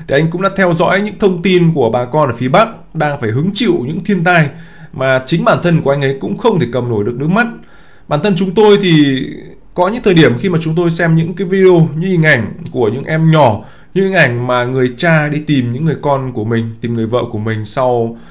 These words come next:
những đợt bão lũ cũng không thấy người thân của mình đâu cả, thì chúng tôi thực sự cũng không thể cầm nổi nước mắt. Xin khẳng định lại rằng là với chúng ta, những người mà thực sự mà có tình yêu với Việt Nam, những người dân Việt Nam, với sự đoàn kết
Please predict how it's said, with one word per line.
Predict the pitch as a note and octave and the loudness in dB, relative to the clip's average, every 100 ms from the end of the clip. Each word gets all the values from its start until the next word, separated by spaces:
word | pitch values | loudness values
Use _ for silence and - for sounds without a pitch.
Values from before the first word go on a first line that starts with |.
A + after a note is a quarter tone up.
| - - | -18 -12
những | B2+ D#3 | -4 0
đợt | C3+ - | 0 -2
bão | - - | -4 0
lũ | E3+ E3 G3 A3+ - | 2 2 2 -2 -4
cũng | F3 D#3+ | -10 -6
không | F3 C#3+ | -4 -2
thấy | C3 C3 | -2 0
người | E3 C3 A#2+ | 2 2 0
thân | C3 | -4
của | A2+ | -4
mình | G#2+ | -6
đâu | G#2+ A2+ | -4 -2
cả, | B2 G2+ - - - | -2 -4 -8 -18 -18
thì | G#2+ G#2+ G2+ G2 | -8 -6 -6 -6
chúng | - A2+ | -10 -6
tôi | B2 | -6
thực | A#2 | -6
sự | - A#2 - | -8 -10 -10
cũng | - D#3+ | -12 -2
không | G3 D#3+ | -2 0
thể | A2 | -2
cầm | A2+ | -4
nổi | G2+ G2 | -2 -4
nước | A#2+ | 0
mắt. | C#3 - - - - - - | -2 -2 -6 -20 -20 -20 -12
Xin | - B3 F#3+ | -6 -4 -2
khẳng | C3 | -2
định | C3+ C3 | -2 -2
lại | C3 - | -2 -2
rằng | A2+ A#2 | -4 -6
là | A2 | -6
với | G#2+ A#2+ C#3 G#3+ - | -4 -2 0 -2 -6
chúng | - C#3 D3+ | -10 -8 -6
ta, | - E3+ D3 C#3 - - - | 0 2 2 -2 -14 -20 -12
những | C#3 F#3 | -8 0
người | G3 E3 B2+ | 4 4 4
mà | A2 | -4
thực | A#2 | -8
sự | - D3 - F#2+ | -8 -8 -8 -10
mà | A#2 A2 G2+ G2 - - - | -8 -6 -6 -8 -12 -20 -12
có | - G#2+ A#2 D#3+ G#3 A#3 - - | -6 -2 -2 -2 -4 -8 -14 -2
tình | F3 D3+ | 2 6
yêu | E3 D#3+ D3 | 6 6 4
với | C3+ C3 F#3 G3 - | 0 0 -2 -6 -4
Việt | C#3 B2+ | -4 0
Nam, | C#3 C3 | 0 -2
những | B2+ F3 | -4 -4
người | C3 | -2
dân | C3+ B2+ | 0 -2
Việt | A#2 | -2
Nam, | B2+ B2 A#2 - - - | 0 -2 -4 -14 -16 -6
với | D3 | -6
sự | E3+ D#3 | -2 0
đoàn | B2+ A#2 | 0 2
kết | F3 | 2